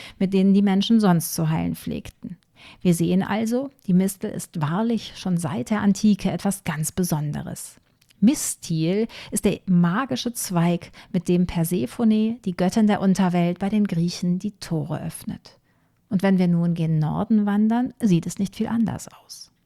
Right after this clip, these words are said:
Auch in der nordischen Mythologie ist die Mistel mit der Unterwelt verzweigt. Sie ist für des Sonnengottes Tod verantwortlich. Sie macht Baldur am Mittsommer den Garaus, wie uns die Edda berichtet.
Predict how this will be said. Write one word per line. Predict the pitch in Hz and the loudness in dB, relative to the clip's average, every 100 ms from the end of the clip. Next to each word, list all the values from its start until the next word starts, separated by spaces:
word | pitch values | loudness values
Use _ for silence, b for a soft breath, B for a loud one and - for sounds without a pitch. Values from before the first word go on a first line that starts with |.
| _ _ - | _ _ -10
Auch | - 190 | -6 -2
in | 208 | 2
der | 185 | 4
nordischen | 180 233 233 170 175 | 4 2 -2 0 0
Mythologie | 165 165 170 170 170 196 226 | 0 0 0 0 -2 -4 -4
ist | - | -4
die | 202 | 0
Mistel | 175 196 - 220 | 2 0 -2 -2
mit | 208 196 | 0 0
der | 208 | 0
Unterwelt | 208 185 160 - - | 0 0 0 -4 -8
verzweigt. | - - - - 139 - - - - B B B B | -10 -10 -8 -8 -10 -10 -18 -20 -20 B B B B
Sie | - | -2
ist | 208 214 - | 0 0 -2
für | 208 185 | 0 0
des | 180 180 175 - - | 0 0 0 -2 -4
Sonnengottes | 180 170 208 226 220 208 - 220 - | 0 2 4 4 2 0 -4 -6 -6
Tod | - 233 160 | -4 -2 -2
verantwortlich. | - - 165 165 - 156 - 165 - - _ | -2 -2 0 -2 -2 -6 -4 -8 -8 -12 _
Sie | 220 175 | -4 0
macht | 175 170 - | 0 -2 -2
Baldur | 175 180 214 214 214 220 | -2 0 0 0 0 0
am | 175 165 | 2 4
Mittsommer | 180 - - 180 180 175 | 2 0 -2 2 2 2
den | 190 196 | 0 0
Garaus, | 175 151 143 - 175 175 - 202 | 0 0 -2 -4 -8 -8 -8 -6
wie | 180 | -4
uns | 185 - | -4 -4
die | 214 | -6
Edda | - 170 147 | -4 -2 -4
berichtet. | 147 151 165 - - - - | -6 -10 -10 -12 -14 -16 -18